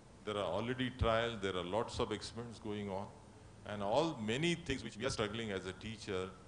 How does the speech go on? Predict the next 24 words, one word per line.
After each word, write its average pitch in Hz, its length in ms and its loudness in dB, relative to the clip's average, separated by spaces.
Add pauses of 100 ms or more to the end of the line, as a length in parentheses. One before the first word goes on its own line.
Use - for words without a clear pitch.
(200)
artificial 113 520 -4
intelligence 98 580 -8
is 87 120 -10
going 92 260 -6
to 87 160 -8
help 85 240 -8
us 90 180 -10
in 87 60 -12 (120)
translating - 600 -12
this - 160 -18
one. - 1120 -18
Even 127 200 2
different 123 320 2
languages, 120 560 0
from 95 220 -4
one 117 240 4
language 110 380 0
to 101 180 0
another 107 260 2
language 98 440 0
and 85 160 -6
all 85 160 -4
that 92 240 -2
one. 85 180 -10